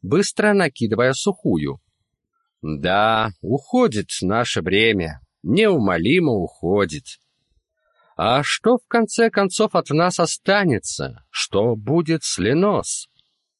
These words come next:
Кого я оставлю после себя? Наследников у меня нет. Ванарион, который по праву займет престол после меня, не может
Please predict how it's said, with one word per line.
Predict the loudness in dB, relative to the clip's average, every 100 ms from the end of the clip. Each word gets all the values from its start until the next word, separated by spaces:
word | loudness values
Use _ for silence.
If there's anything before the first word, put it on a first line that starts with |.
| _
Кого | 0 2 4 4
я | 4 2
оставлю | 0 -2 0 0 -2 -4
после | -4 -4 -4
себя? | -2 -2 0 -2 -6 _ _ _ _ _ _ -6
Наследников | -4 -2 0 0 2 -2 -2 -2 -4 -4
у | -4
меня | 0 0 0 0
нет. | -2 -2 -2 -4 -14 -20 _ _ _ _ _
Ванарион, | -6 -2 0 2 2 2 0 0 0
который | 0 2 2 2 2
по | -2
праву | 0 2 2 2
займет | 2 2 2 2 0
престол | -4 -2 0 0 0
после | 0 0 0 0
меня, | 0 2 2 0 -2 -8 -4
не | 0 2
может | 2 2 2 0 -4